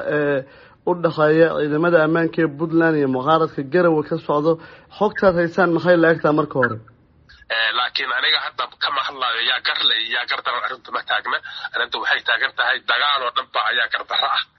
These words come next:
Speaker 2: in la dagaalamo. Sababta dagaalka keenaysa iyo kuwa dagaalka samaynaya amba dowladda ha ahaadaano ama mucaaradka ha ahaadaano inay dagaalamaan waa khalad. Dadka korkiisa inay ku dagaalamaan waa khalad. Inay dagaal ku xaliyaan mashaakil khilaafaadka siyaasadeed waa khalad.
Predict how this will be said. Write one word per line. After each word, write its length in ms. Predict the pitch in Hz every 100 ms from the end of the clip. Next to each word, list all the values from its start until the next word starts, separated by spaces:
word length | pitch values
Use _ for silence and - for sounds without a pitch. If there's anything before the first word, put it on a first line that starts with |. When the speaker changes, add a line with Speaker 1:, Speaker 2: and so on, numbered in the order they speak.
| _ _ -
Speaker 2:
in 80 | 139
la 80 | 123
dagaalamo. 580 | 113 107 107 107 104 101 - -
Sababta 520 | - - - 123 - 147
dagaalka 400 | 131 147 139 -
keenaysa 540 | - 151 165 - - - _ -
iyo 180 | - 135 127
kuwa 260 | - 131 127
dagaalka 380 | 135 143 123
samaynaya 580 | - - 127 143 127 131
amba 180 | 123 127
dowladda 380 | - 117 127 -
ha 80 | 117
ahaadaano 500 | 113 104 110 110 131 - - - -
ama 180 | 123
mucaaradka 500 | 139 135 143 143 -
ha 100 | 156
ahaadaano 480 | 147 123 117 120 117
inay 220 | 123 120
dagaalamaan 600 | 120 117 113 117 120 127 113
waa 100 | 110
khalad. 300 | - 180 - _ - - - - _
Dadka 260 | - - 123
korkiisa 320 | - - 147
inay 140 | 127
ku 100 | 120
dagaalamaan 520 | - 117 117 120 123 117
waa 100 | 113
khalad. 300 | - 175 - _ _ _ _ _ 135
Inay 200 | 147 -
dagaal 300 | - 139 143
ku 100 | -
xaliyaan 360 | - 127 127 120
mashaakil 400 | 107 143 139 -
khilaafaadka 520 | 135 123 123 139 -
siyaasadeed 440 | - 123 107 110 110
waa 140 | 123
khalad. 280 | - 180